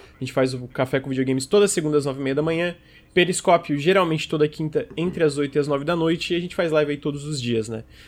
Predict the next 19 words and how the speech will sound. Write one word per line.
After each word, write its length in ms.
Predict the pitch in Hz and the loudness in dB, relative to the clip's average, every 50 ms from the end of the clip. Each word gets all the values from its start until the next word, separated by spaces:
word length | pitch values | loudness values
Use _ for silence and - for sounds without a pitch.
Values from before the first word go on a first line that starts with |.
| - - - | -20 -10 -2
Então, 640 | - 139 139 139 143 143 143 143 139 139 139 147 147 | 0 2 2 4 2 2 2 0 0 0 -2 -2 -4
se 100 | - - | -2 -2
você 200 | 160 156 - 190 | -2 -2 -2 -2
tá 120 | - 180 | -2 0
lá, 160 | 170 170 180 190 | 2 2 2 2
vem 100 | 175 185 | 0 -2
pra 160 | 170 170 175 | -6 -6 -6
cá, 220 | 170 - 185 175 180 | -4 0 0 2 2
dá 100 | 170 202 | 2 2
um 80 | 220 | 0
sub, 480 | 214 - - 208 214 226 214 240 226 - - | 0 0 0 0 0 0 0 -4 -6 -8 -6
manda 160 | 165 180 196 | -6 -4 -4
um 80 | 185 156 | -4 -6
sub 320 | - - 185 175 175 170 | -6 -6 -6 -6 -6 -6
também, 260 | 156 156 143 147 151 151 | -8 -8 -6 -6 -6 -6
todo 160 | - 151 147 | -8 -8 -8
sub 300 | - - - 147 139 135 | -6 -4 -4 -2 0 0
aí 100 | 131 127 | 0 0
ajuda. 420 | 120 120 120 135 - 156 156 - | 0 0 0 2 2 2 2 0